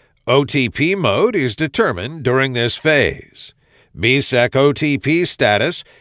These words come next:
B sec O T P disturbed, and B sec O T P error registers are also updated. The fuse OK signal is asserted at the end of this phase.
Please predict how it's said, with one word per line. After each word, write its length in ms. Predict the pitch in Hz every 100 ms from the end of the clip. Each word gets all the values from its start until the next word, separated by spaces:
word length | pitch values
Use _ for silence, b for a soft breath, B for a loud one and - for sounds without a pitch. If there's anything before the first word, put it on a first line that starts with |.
| b
B 180 | - 135
sec 320 | 127 131 127
O 160 | 143 143
T 240 | 117 135
P 320 | 117 135 131 120
disturbed, 840 | 98 120 - 190 196 135 202 - b b -
and 320 | 92 117 104
B 200 | 113 127
sec 360 | - 123 117 -
O 160 | 139
T 240 | 127 135 113
P 340 | 113 135 - -
error 420 | 175 180 117 60
registers 800 | 67 82 76 73 - 113 196 151
are 180 | 147
also 400 | 180 196 - 160 131
updated. 600 | 113 - 95 71 - - _ _ b b b b
The 100 | 87
fuse 380 | - 165 190 160
OK 460 | 165 151 185 190
signal 520 | 208 - 65 - 175 202
is 200 | 139 123
asserted 480 | 143 123 110 170
at 100 | 170
the 160 | 170 180
end 160 | 196 185
of 120 | 135
this 200 | 131 -
phase. 600 | 135 104 - - -